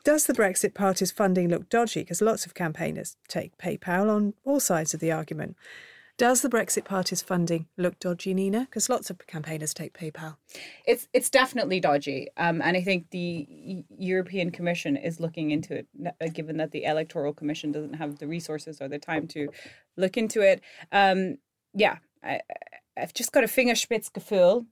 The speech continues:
Speaker 2: that it is dodgy. I'm gonna go out there and say it looks dodgy. <laughs>
Speaker 1: Russia has form for this across Europe. Um, what sort of evidence is there of them interfering in Britain?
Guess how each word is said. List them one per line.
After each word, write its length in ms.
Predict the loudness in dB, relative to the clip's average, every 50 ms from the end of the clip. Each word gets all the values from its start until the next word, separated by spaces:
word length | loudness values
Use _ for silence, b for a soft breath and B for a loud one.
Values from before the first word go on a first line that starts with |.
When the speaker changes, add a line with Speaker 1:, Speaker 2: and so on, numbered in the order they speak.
| _
Speaker 2:
that 240 | 2 2 2 2 2 _
it 120 | 2 2
is 160 | 2 0 2
dodgy. 340 | 2 2 2 2 0 -2 -2
I'm 160 | -2 -2 -2
gonna 220 | -2 0 0 -2 -2 -6 _ _ _
go 160 | 4 4 6 6
out 180 | 6 4 4
there 140 | 2 2 2
and 100 | 2 0
say 160 | -2 -2 -2
it 80 | -2 -2
looks 220 | -4 -6 -6 -4
dodgy. 420 | -2 0 0 0 -2 -8 -12 -12 -18
<laughs> 40 | _ _ B B B B B B B B B B B -14 B B B
Speaker 1:
Russia 320 | 4 4 6 6 4 4
has 240 | 4 4 2 0 0
form 280 | 0 2 4 4 4 2
for 120 | 2 0
this 260 | -2 0 -2 -2 -2
across 360 | -2 -2 0 0 0 0 0
Europe. 420 | 2 2 2 2 2 0 -4 -10 b b b -4
Um, 180 | 0 0 2
what 160 | 2 2 2
sort 140 | 0 0 0
of 60 | 2
evidence 400 | 2 2 2 2 2 0 0 -2
is 100 | -4 -2
there 180 | 0 2 2 2
of 80 | 2 2
them 160 | 2 0 0
interfering 640 | 0 0 -2 -2 -4 -2 -2 0 2 2 2 0 -2
in 80 | -4 -4
Britain? 360 | -4 -4 -4 -4 -8 -10